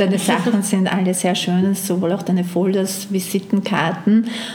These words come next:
und das ist auch sehr wichtig. Also ich gebe zu, ich habe das vielleicht fast zu, also am Anfang unterschätzt, weil ich immer gedacht, es ist vor allem wichtig und ausschließlich wichtig, dass man es einmal top fachlich ist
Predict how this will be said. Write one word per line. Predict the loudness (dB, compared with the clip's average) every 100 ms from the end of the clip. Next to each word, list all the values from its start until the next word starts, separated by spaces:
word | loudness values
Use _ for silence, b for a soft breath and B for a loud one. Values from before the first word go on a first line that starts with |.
| B
und | 2 2
das | 2
ist | 2 0
auch | -2
sehr | 0 2 2 2
wichtig. | -2 -2 -4 -4 0
Also | 0 0
ich | 0
gebe | 0 0
zu, | 0 2
ich | 2 0
habe | 0
das | -2
vielleicht | 0 0 0
fast | 0 0 -2 -6
zu, | -2 0 0 0
also | 2 2
am | 2
Anfang | 2 2 0
unterschätzt, | 2 0 0 -2 0 0 0 -6 -10 B B B B
weil | 2
ich | 2
immer | 2
gedacht, | 2 0 0 -4 -6 -8 -8 -8 -4
es | -2 0
ist | -2 -2
vor | -2 2
allem | 2 4 2
wichtig | 0 0 2
und | 2 4
ausschließlich | 2 2 0 2 0 0
wichtig, | 0 0 2 2 2
dass | 0 0 2
man | 0
es | 0
einmal | 0 2 2 -2 -4
top | -2 0 -2
fachlich | -6 -4 -2 -4 -4 -4 -4 -6
ist | -6 -8 -12